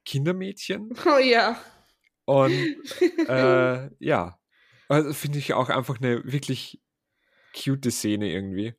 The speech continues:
Speaker 2: Sehr.
Speaker 1: Jo, und zip, zip, zip, zip, zip, jo. Und am nächsten
Speaker 2: Ich glaub, ich weiß jetzt, worüber du dich aufregen wirst bei Lorelei. Und ich glaub, ich bin da
Speaker 1: Yes.
Speaker 2: ganz bei deiner
Speaker 1: Und
Speaker 2: Meinung.
Speaker 1: wir, wir kommen
Speaker 2: Ja,
Speaker 1: jetzt schon
Speaker 2: ja,
Speaker 1: dahin,
Speaker 2: ja, ja,
Speaker 1: weil du
Speaker 2: ja,
Speaker 1: hast
Speaker 2: ja,
Speaker 1: es
Speaker 2: ja,
Speaker 1: vorher
Speaker 2: ja.
Speaker 1: schon,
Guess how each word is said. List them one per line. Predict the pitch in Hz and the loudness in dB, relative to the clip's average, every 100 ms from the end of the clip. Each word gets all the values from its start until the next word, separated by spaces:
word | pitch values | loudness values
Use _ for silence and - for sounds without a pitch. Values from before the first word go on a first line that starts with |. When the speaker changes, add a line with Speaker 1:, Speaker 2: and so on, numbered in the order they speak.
| _ | _
Speaker 2:
Sehr. | - 185 185 220 202 202 - _ _ _ _ _ _ _ _ _ _ _ _ _ _ _ _ - | -10 -2 2 2 2 -2 -10 _ _ _ _ _ _ _ _ _ _ _ _ _ _ _ _ -8
Speaker 1:
Jo, | 107 107 90 | 0 0 0
und | - - 127 135 135 - _ _ _ _ _ - - _ - | -4 0 0 2 -2 -6 _ _ _ _ _ -20 -20 _ -14
zip, | - 127 | -12 -12
zip, | - | -16
zip, | - - - | -20 -20 -20
zip, | 123 | -14
zip, | - 139 - _ | -14 -14 -18 _
jo. | 131 120 110 - _ _ _ _ _ | 2 2 2 -6 _ _ _ _ _
Und | - 156 | -2 -2
am | - 143 | 0 0
nächsten | 139 202 | 0 0
Speaker 2:
Ich | 254 | 2
glaub, | 262 240 | 4 4
ich | 240 | 6
weiß | 233 247 | 4 4
jetzt, | 240 240 | 2 -2
worüber | 214 202 196 | -4 -2 -2
du | |
dich | 180 - | 0 -2
aufregen | 208 202 185 | -2 -2 -4
wirst | 180 | 0
bei | |
Lorelei. | 170 160 160 | 0 2 2
Und | 147 | 0
ich | 160 | 0
glaub, | 170 | 2
ich | |
bin | - 165 | 4 2
da | |
Speaker 1:
Yes. | 165 | 2
Speaker 2:
ganz | 175 185 - | 0 0 -4
bei | |
deiner | 156 147 | 0 2
Speaker 1:
Und | 147 | 2
Speaker 2:
Meinung. | 143 139 | 4 4
Speaker 1:
wir, | 131 - | 2 0
wir | 127 | 0
kommen | 127 - 104 | 2 4 6
Speaker 2:
Ja, | 131 | 4
Speaker 1:
jetzt | 95 - | 2 0
schon | 117 | 0
Speaker 2:
ja, | 107 110 | 4 2
Speaker 1:
dahin, | - 214 | 4 4
Speaker 2:
ja, | - | 4
ja, | |
Speaker 1:
weil | - 127 | 4 6
du | |
Speaker 2:
ja, | 147 | 6
Speaker 1:
hast | 165 | 6
Speaker 2:
ja, | 190 | 4
Speaker 1:
es | - | 4
Speaker 2:
ja, | |
Speaker 1:
vorher | 175 180 | 6 6
Speaker 2:
ja. | 170 | 6
Speaker 1:
schon, | 165 151 | 6 4